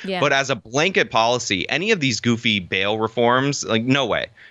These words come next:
Speaker 2: Like, we're getting rid of that. Like, you, you're, uh, we, we have these, we have these things called judges, and they should be able to use judgment. Like, we had some absurd, maybe over prosecutions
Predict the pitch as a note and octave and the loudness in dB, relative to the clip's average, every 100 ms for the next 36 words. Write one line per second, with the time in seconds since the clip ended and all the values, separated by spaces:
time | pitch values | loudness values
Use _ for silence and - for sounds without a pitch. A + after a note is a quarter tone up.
0 | _ G#2 G2+ A#2 B2+ B2+ A#2+ A2+ G#2+ A2 | _ -4 0 0 2 0 2 0 0 0
1 | G2+ G#2 - A2 F#2 A2+ A2+ - A#2+ A2+ | 0 -2 -4 -4 -4 -2 -2 -2 0 4
2 | A2 G#2+ G#2 - - _ C#3 C#3 C#3+ D3 | 4 4 0 -6 -20 _ 2 2 2 2
3 | C3+ D#3+ F3 G3 F3+ D3 B2+ - - B2 | 4 4 4 0 0 0 0 -4 -10 -4
4 | D3 F#3 F3+ C3+ - C3+ B2+ - A#2 A2+ | -2 -2 -2 -4 -2 -2 -2 -2 -2 -2
5 | G#2+ A2 A2+ C3 G3 A#3+ A#3 - - - | -2 0 0 2 2 2 -4 -10 -12 -4
6 | C#3+ C#3+ - D#3+ D3 C#3 C3 A2 A#2+ A2 | 0 0 0 0 0 2 2 4 2 2
7 | - A#2 A#2 A#2+ - D2+ G#2+ G#2 G2 C3 | 0 0 0 -4 -10 -8 -4 -4 -2 -2
8 | C3+ E3 F3+ D#3+ - C3 A#2 B2 - - | 0 -2 -2 -6 -4 -4 -2 -4 -2 2
9 | C3 B2+ A#2+ - - C#3+ F3+ F3+ - F#3+ | 4 4 0 -6 -2 0 2 0 2 4
10 | G3+ C#3+ C3 G#2+ - G2+ G2+ F#2+ G#2 F#2+ | 4 2 2 0 -2 -2 0 0 -2 -2
11 | F#2 | -6